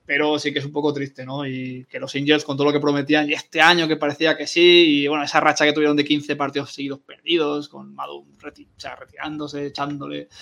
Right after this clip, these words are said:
No sé yo qué futuro le queda a los Angels, pero es triste que dos jugadores como que están ahí, que son legendarios, van a ser legendarios, y probablemente hablemos de ellos dentro de treinta años, pues estén ahí en ese, en, en ese pantano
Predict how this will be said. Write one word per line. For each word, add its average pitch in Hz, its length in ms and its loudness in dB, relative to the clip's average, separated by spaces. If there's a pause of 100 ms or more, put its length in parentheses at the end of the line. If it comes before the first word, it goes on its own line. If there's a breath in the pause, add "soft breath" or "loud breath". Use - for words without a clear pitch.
(880 soft breath)
No 170 120 4
sé 190 160 8
yo 185 160 12
qué 175 300 10
futuro 160 320 6
le 156 140 6
queda 151 100 2
a 143 40 4
los 139 120 0
Angels, 180 340 0
pero 139 140 -4
es 135 140 -8
triste 151 420 -4
que 139 380 -4 (180)
dos 143 180 -6
jugadores 147 480 4
como 143 320 -6
que 147 140 -14
están 135 320 -12
ahí, 139 140 -2
que 131 80 -8
son 135 160 -8
legendarios, 135 500 -8
van 127 120 -6
a - 20 -10
ser 131 140 -8
legendarios, 131 580 -10
y 127 120 -20 (400)
probablemente 131 480 -14
hablemos 131 280 -6
de 139 60 -6
ellos 135 120 -2
dentro 135 240 -8
de 131 60 -4
treinta 131 360 -8
años, 139 440 -6 (1400)
pues - 340 -14
estén - 340 -4
ahí 139 220 6
en 139 80 4
ese, 135 320 -2
en, 135 80 -8 (120)
en 139 40 -10
ese 139 180 0
pantano 139 720 0